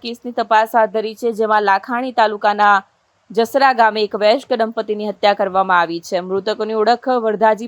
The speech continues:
પટેલ અને હોશીબેન પટેલ તરીકે થઈ છે, જેમના પુત્ર પી આઈ એ વી પટેલ હાલ સ્ટેટ મોનિટરિંગ સેલમાં ફરજ બજાવી રહ્યા છે. પ્રાથમિક માહિતી મુજબ દંપતી ખેતરમાં રાત્રિના સમયે સૂઈ ગયા હતા, ત્યારે અજાણ્યા શખ્સોએ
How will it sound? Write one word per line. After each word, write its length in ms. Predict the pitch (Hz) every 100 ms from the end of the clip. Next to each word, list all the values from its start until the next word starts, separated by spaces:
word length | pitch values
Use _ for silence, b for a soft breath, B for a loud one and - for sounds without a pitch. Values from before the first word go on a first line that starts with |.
| 214
પટેલ 280 | 214 220 226
અને 100 | 226
હોશીબેન 440 | 208 214 247 233 233
પટેલ 260 | 208 214 214
તરીકે 260 | 214 208 214 240
થઈ 180 | 208 202
છે, 100 | 277 233
જેમના 240 | 208 214 226
પુત્ર 200 | 202 220 196
પી 120 | 208 196
આઈ 140 | 208 - 202
એ 20 | 233
વી 80 | 233
પટેલ 320 | 220 214 220 220
હાલ 180 | 202 208 -
સ્ટેટ 280 | 233 240 214
મોનિટરિંગ 420 | 208 214 208 208 208
સેલમાં 340 | 185 185 202 208
ફરજ 200 | 196 170
બજાવી 360 | 185 185 175 180
રહ્યા 200 | 156 151 -
છે. 160 | 175 - b b b -
પ્રાથમિક 340 | 226 208 247 233
માહિતી 280 | 233 220 233
મુજબ 260 | 226 233 208
દંપતી 360 | 214 - 220 240 240
ખેતરમાં 420 | 208 208 208 202
રાત્રિના 400 | 185 - 202 208 214
સમયે 200 | 202 202 -
સૂઈ 220 | 226 220
ગયા 220 | 226 226
હતા, 240 | 226 233 233 254 _ _ -
ત્યારે 220 | 220 226
અજાણ્યા 400 | 208 233 269 302
શખ્સોએ 380 | 240 226 240